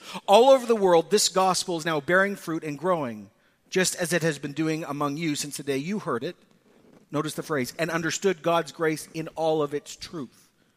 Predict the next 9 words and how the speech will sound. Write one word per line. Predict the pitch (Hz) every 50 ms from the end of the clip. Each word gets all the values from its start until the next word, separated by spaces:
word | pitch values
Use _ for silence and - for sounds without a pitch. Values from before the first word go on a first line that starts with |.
| _ _ _ _ _ _ _ _ _ - - - -
You | 165 165 165
learned | 180 208 233 233 196
it | - -
from | - 170 151
Epaphras, | 143 - - 214 214 202 - - 160 147 156 - 175
our | 143
dear | 139 139 156 170 170
fellow | - - - 165 156 147 139
servant, | - - - 165 160 170 170 190 160